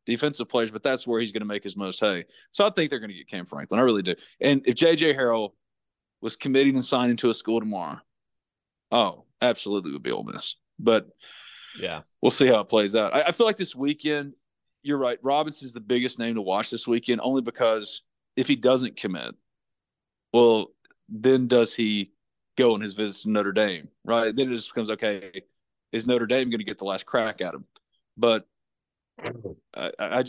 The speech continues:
Speaker 1: I just feel like when Pete Golding gets his claws in a particular prospect or sets his sight on a particular prospect, and Anthony Robinson was one of the first calls he made once he got the Ole Miss job,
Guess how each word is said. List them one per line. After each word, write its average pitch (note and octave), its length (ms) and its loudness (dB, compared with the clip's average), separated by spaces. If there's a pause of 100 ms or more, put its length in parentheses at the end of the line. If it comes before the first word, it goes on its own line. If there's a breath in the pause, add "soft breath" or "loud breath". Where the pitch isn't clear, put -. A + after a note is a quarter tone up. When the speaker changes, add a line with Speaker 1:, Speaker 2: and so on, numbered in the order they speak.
Speaker 1:
I C3 120 2
just C#3 200 -2
feel C#3 160 2
like B2 200 0
when B2 180 -8
Pete C3+ 320 -4
Golding B2 360 -2
gets A#2 180 -8
his A2 160 -10
claws A2 400 4
in G#2 60 -2
a G2 40 -4
particular G#2+ 340 -2
prospect G#2 560 0
or F#2 40 -14
sets G#2 240 -4
his G2+ 100 -8
sight G#2+ 160 0
on G2+ 80 -10
a F#2+ 60 -14
particular G2+ 320 -8
prospect, G#2 480 2
and F#2+ 120 -14 (300)
Anthony D3 260 0
Robinson A#2 360 2
was G2+ 160 -10
one G#2+ 100 -4
of F#2+ 80 -12
the - 20 -12
first A2+ 200 0
calls A2+ 220 2
he G#2 60 -6
made G#2 180 0
once G#2 140 -8
he G#2 60 -8
got G2+ 160 -2
the G2+ 80 -2
Ole G2 80 -2
Miss G#2 160 -8
job, A2+ 340 -2